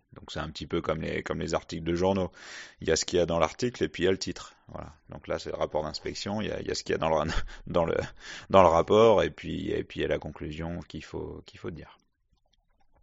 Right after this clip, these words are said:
En deux mille vingt-cinq, âgé de quatre-vingt-huit ans, Camille, l'inspecteur de l'époque, admettra du bout des lèvres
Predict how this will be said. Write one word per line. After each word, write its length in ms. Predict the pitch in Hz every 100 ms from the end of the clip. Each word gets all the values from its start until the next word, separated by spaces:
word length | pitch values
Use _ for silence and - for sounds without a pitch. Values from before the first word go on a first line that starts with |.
| _ - - - - - -
En 80 | 92
deux 100 | 95
mille 160 | 98 90
vingt-cinq, 480 | 95 - 123 131 -
âgé 160 | 82 85
de 40 |
quatre-vingt-huit 580 | 78 - 78 78 87 120
ans, 140 | 131
Camille, 400 | 127 76 95 131
l'inspecteur 600 | 87 85 - 85 - 85
de 80 | 78
l'époque, 480 | 80 - 123 127 -
admettra 560 | 87 87 87 - 104 98
du 140 | 80
bout 180 | 87 113
des 140 | 90
lèvres 400 | 82 98 107 107